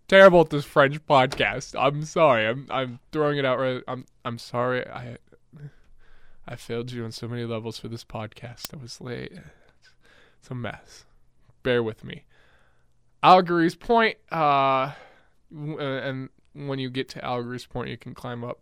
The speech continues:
something and see the New Orleans skyline. Uh, we don't have kids. You can volunteer at one of the many organizations helping to rebuild New Orleans residences.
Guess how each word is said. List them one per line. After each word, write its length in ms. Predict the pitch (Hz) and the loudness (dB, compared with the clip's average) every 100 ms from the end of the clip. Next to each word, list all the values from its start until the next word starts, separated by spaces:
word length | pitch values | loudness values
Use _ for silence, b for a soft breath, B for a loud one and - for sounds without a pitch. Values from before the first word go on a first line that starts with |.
| - | -14
something 420 | 120 110 - 113 | -10 -10 -6 -6
and 160 | 110 110 | -6 -10
see 160 | 120 | -10
the 80 | 113 | -8
New 140 | 120 | -6
Orleans 420 | 120 117 117 113 - | -4 -4 -6 -10 -14
skyline. 680 | - 170 156 151 147 143 - b b b b b b b _ _ _ _ | -4 -2 0 -2 -4 -6 -12 b b b b b b b _ _ _ _
Uh, 240 | 123 120 113 | -8 -6 -6
we 80 | 131 | -6
don't 140 | 127 | -8
have 240 | 139 117 - | -8 -10 -10
kids. 520 | - 175 156 - - - - _ b b b b _ | -8 -6 -6 -10 -18 -20 -20 _ b b b b _
You 140 | 185 | -2
can 160 | 190 143 | 0 -2
volunteer 840 | 143 170 208 180 170 240 262 180 | 8 8 10 6 -2 -2 2 4
at 100 | 147 | 2
one 140 | 156 | -2
of 80 | 151 | -4
the 60 | 143 | -4
many 240 | 156 151 | -4 -4
organizations 760 | - 151 147 139 139 135 135 120 | -2 -2 -2 -2 -2 -4 -8 -6
helping 280 | 131 143 127 | -6 -6 -10
to 120 | 127 | -8
rebuild 440 | 120 120 123 120 | -8 -4 -4 -4
New 120 | 123 | -4
Orleans 440 | 120 117 110 107 - | -6 -6 -6 -8 -10
residences. 680 | 120 220 190 139 - 156 - | -8 -8 -10 -12 -12 -12 -14